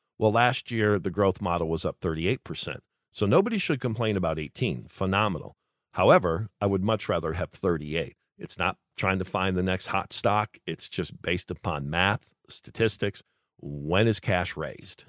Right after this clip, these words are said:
And, you know, those strategies exist, those money managers exist, and we're conduits to those money managers. These are managers that generally don't work with individual investors directly because they don't need to. Their clients are the investment advisory world,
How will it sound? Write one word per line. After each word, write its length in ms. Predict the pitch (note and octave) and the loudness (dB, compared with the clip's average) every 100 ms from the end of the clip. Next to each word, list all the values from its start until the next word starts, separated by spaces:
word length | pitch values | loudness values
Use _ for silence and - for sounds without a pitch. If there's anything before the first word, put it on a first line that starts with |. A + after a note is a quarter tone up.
| - | -8
And, 500 | E2+ D#2+ D#2 E2+ E2 _ _ _ | -4 -2 -2 -4 -6 _ _ _
you 80 | E2 | -4
know, 40 | |
those 200 | D#2+ G2 | 2 2
strategies 580 | G2 A2+ F#2 F2 - D#2 | 2 2 2 0 -4 -8
exist, 420 | D2 - D3 D3+ | -8 2 4 4
those 220 | - D#2 F#2+ | -2 -2 0
money 200 | F#2 F#2 | 2 2
managers 500 | F#2+ E2+ D2+ D#2+ D2 | 2 0 -4 -6 -8
exist, 480 | D2 G2+ C#3+ - | -2 2 2 0
and 120 | G2+ G#2 | -2 -2
we're 120 | C#3+ | -2
conduits 640 | - A#2+ A2+ E2+ C#2+ - | -2 -2 -2 -2 -4 -8
to 180 | - G#2+ | -4 -2
those 280 | D#2+ D#2 D2+ | -2 -4 -4
money 240 | D#2+ E2 | -4 -4
managers. 540 | D#2+ C#2 C#2+ - A#1 - _ _ _ | -4 -8 -10 -12 -14 -16 _ _ _
These 160 | - E3+ | -2 0
are 60 | E3 | 4
managers 500 | A#2+ A2 G#2 G2 F#2 | 4 4 0 -2 -2
that 140 | D#2+ | -4
generally 640 | - G2 G2 F#2 F2+ E2 - | 0 2 2 2 0 -2 -6
don't 260 | E2+ F2 F2 | -2 -2 0
work 300 | D#2+ E2+ E2+ | -2 -2 -2
with 160 | D#2 F#2 | -4 -2
individual 480 | D#2+ D#2+ D#2 E2+ | 0 0 -2 -2
investors 600 | D2 C#2+ D#2+ - - D#2 - | -4 -2 -4 -4 -6 -8 -8
directly 580 | D2 C2 E2+ - D#3+ F#3+ _ _ _ | -8 -4 -4 -2 -4 -4 _ _ _
because 240 | G#2 A2+ G2+ | -6 -2 2
they 100 | A2 | 2
don't 160 | G#2 | 2
need 200 | F#2 G2 | 0 -2
to. 260 | - - - - | -4 -8 -8 -12
Their 560 | D#2+ E2+ A2 B2 A2 - | -6 0 4 4 4 -2
clients 560 | - G2+ E2 E2 E2 - | -6 -4 -2 -4 -6 -6
are 260 | F2 D#2+ D#2+ | -4 -2 -2
the 180 | D2 E2+ | -4 -4
investment 460 | D#2 E2+ E2+ E2 | -2 -2 -4 -4
advisory 520 | D2 C#2+ A2 B2 F2+ D#2+ | -6 -2 0 0 -2 -2
world, 420 | C#2+ C#2 C#2 | -2 -4 -4